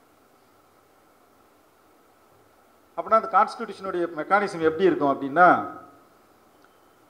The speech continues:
இப்ப நீங்க இருக்கிறீங்க, உங்களுக்கு வந்து ஏதோ ஒரு பிரச்சனை. என்னென்ன பிரச்சனை இருக்குது? உங்களுக்கு உடுக்க உடை கிடையாது, சாப்பிட சாப்பாடு கிடையாது, தூங்குறதுக்கு இடம் கிடையாது, வேலை கிடையாது, உங்களுக்கு மாண்பு, ம-, ஒரு மனித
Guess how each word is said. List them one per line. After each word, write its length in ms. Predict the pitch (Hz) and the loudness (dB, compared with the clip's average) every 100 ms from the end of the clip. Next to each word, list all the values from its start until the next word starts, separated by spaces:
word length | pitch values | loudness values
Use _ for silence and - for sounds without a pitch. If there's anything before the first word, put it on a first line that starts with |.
| _ _ _ | _ _ _
இப்ப 120 | - 147 | -12 -8
நீங்க 140 | 151 151 | -4 -2
இருக்கிறீங்க, 320 | 170 175 139 | -2 -6 -6
உங்களுக்கு 280 | 156 151 143 | -6 -4 -4
வந்து 120 | 160 160 | -2 0
ஏதோ 120 | 147 165 | 4 4
ஒரு 100 | 139 - | 4 0
பிரச்சனை. 300 | 131 131 113 - - _ _ _ _ _ _ _ _ _ _ 151 | -6 -8 -10 -16 -20 _ _ _ _ _ _ _ _ _ _ -8
என்னென்ன 220 | 175 180 143 | -2 -2 -2
பிரச்சனை 240 | 143 147 | -4 -4
இருக்குது? 240 | 139 147 143 | -6 -4 -4
உங்களுக்கு 260 | 139 139 139 139 | -4 -4 -4 -2
உடுக்க 180 | 151 147 | -2 0
உடை 100 | 131 135 | 0 0
கிடையாது, 320 | 127 123 120 147 147 | -2 -2 -2 -2 2
சாப்பிட 240 | 135 135 131 | 2 0 -2
சாப்பாடு 280 | 135 135 113 | 0 0 -4
கிடையாது, 360 | 117 120 120 143 156 156 - - - | -6 -6 -6 -6 -8 -10 -18 -20 -12
தூங்குறதுக்கு 440 | 160 151 135 123 | -8 -6 -8 -8
இடம் 180 | 127 147 | -6 -6
கிடையாது, 400 | 123 120 113 135 160 156 - - _ 135 | -6 -8 -8 -4 -4 -6 -16 -20 _ -6
வேலை 320 | 131 156 165 135 | 2 4 4 0
கிடையாது, 400 | 120 117 120 147 165 - - _ _ _ | -4 -8 -6 -6 -6 -8 -18 _ _ _
உங்களுக்கு 260 | 151 143 131 127 | -2 0 0 2
மாண்பு, 280 | 139 156 147 127 | 2 4 0 0
ம-, 140 | 131 131 | 0 0
ஒரு 120 | 131 127 | 0 -2
மனித 200 | 143 165 | -2 0